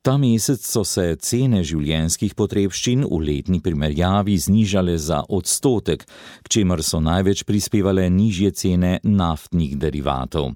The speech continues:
Na mesečni ravni pa so februarja cene zrasle za nič celih tri odstotka. K temu so v največji meri prispevale podražitve počitniških paketov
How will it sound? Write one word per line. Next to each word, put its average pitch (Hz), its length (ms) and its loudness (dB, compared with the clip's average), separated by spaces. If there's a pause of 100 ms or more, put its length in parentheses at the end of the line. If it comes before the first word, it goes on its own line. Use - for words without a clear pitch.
(500)
Na 107 180 4
mesečni 104 560 0
ravni 73 400 -2
pa 92 160 -2
so 85 160 -2
februarja 82 720 0
cene 85 420 -2
zrasle 80 560 0
za 80 240 -2
nič 127 320 0
celih 90 480 -2
tri 90 240 0
odstotka. - 720 -4 (500)
K - 80 -20
temu 85 240 2
so 78 240 -4
v 73 80 0
največji 73 400 -2
meri 104 320 2
prispevale 98 640 0
podražitve 85 720 -4
počitniških 107 720 -4
paketov 90 600 -2